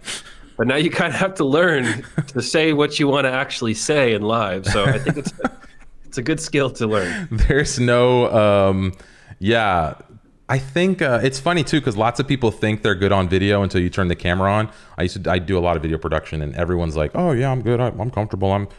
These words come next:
Speaker 2: I'm outgoing. I'm, you know, ex-, whatever." And then you put the camera on, and they gotta stare into the lens, and it's just like crickets, you know, it's like just super
Speaker 1: Yep.
Speaker 2: crickets. And, um, yeah, I don't know.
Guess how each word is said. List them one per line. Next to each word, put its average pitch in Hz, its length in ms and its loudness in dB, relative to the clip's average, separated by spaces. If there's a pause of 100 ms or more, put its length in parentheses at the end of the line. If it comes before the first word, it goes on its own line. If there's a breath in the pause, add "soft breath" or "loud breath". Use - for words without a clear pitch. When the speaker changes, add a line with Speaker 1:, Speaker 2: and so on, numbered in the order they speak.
(120)
Speaker 2:
I'm 131 80 -4
outgoing. 85 540 -4
I'm, 98 260 -2 (320 loud breath)
you 87 120 -8
know, 87 160 -2
ex-, 87 200 -4
whatever." 85 480 0 (280 loud breath)
And 95 100 -2
then 98 60 0
you 95 80 -2
put 98 100 -2
the 90 80 -2
camera 95 340 0
on, 90 120 2
and 87 80 0
they 90 40 0
gotta 85 140 0
stare 101 160 -4
into 90 120 -2
the 85 60 -2
lens, 85 280 -2
and 82 80 -4
it's - 80 -10
just 80 120 -12
like 73 180 -12 (920)
crickets, - 440 -8
you 80 100 -10
know, 78 180 -8
it's 76 100 -12
like 73 220 -12 (320)
just 76 240 -12
super 80 240 -8
Speaker 1:
Yep. - 80 -18
Speaker 2:
crickets. - 420 -14 (720 soft breath)
And, 85 400 0
um, 80 720 -4 (1040 soft breath)
yeah, 113 240 0
I 117 80 2
don't 117 140 2
know. 87 260 0